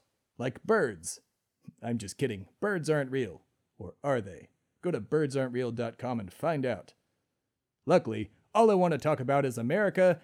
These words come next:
and its goings-onses. I shall always and forever be the loud, abrasive asshole that guides you through American ridiculousness.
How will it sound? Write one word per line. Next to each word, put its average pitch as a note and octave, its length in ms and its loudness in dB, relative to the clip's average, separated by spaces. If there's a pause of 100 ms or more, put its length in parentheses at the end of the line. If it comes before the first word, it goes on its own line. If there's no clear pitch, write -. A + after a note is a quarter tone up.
(180)
and D3 240 2
its C#3+ 160 0
goings-onses. B2+ 880 -2 (840)
I C#3 120 2
shall C#3 220 2
always G3+ 460 6
and F#3+ 200 0
forever C3 500 2 (160)
be D3 140 4
the C#3 120 2
loud, F#3+ 360 6
abrasive E3 420 4
asshole B2 520 0
that A#2 200 -4
guides B2+ 360 0
you C#3 140 0
through B2+ 360 -2
American B2 500 -2
ridiculousness. A#2 760 -6